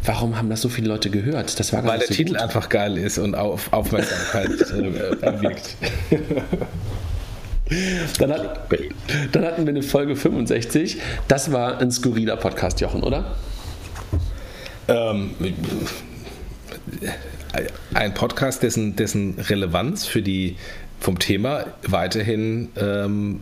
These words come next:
Speaker 2: ähm, extrem wichtig ist, weil, äh, starke
Speaker 1: Total.
Speaker 2: Identifikation wird immer mehr und U X spielt eine Rolle. Ähm, a-, aber wir haben natürlich das, äh, teilweise dann auch Feedback bekommen, so nach dem Motto, äh,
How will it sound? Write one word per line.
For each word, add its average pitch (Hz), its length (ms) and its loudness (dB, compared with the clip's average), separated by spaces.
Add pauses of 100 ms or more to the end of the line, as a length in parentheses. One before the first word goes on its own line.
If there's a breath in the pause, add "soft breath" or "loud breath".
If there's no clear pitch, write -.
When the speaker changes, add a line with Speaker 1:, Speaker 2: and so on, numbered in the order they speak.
Speaker 2:
ähm, 95 460 0
extrem 107 460 0
wichtig 147 280 0
ist, - 260 -4
weil, 90 340 0
äh, 95 160 -2
starke 107 300 2
Speaker 1:
Total. 135 420 0
Speaker 2:
Identifikation 107 680 2
wird 104 120 2
immer 98 160 2
mehr 104 360 2
und 107 240 0
U 107 100 2
X - 280 -2
spielt - 260 0
eine 107 80 2
Rolle. 101 260 2 (540 loud breath)
Ähm, 117 300 2 (380 loud breath)
a-, 110 540 2
aber 147 220 2
wir 135 80 2
haben 143 80 0
natürlich 131 240 0
das, 135 320 2
äh, 113 140 4
teilweise 123 480 2
dann 120 140 2
auch 110 100 0
Feedback 123 300 2
bekommen, 117 320 2
so 117 60 2
nach 113 100 -2
dem 113 120 6
Motto, 117 420 2
äh, - 40 -4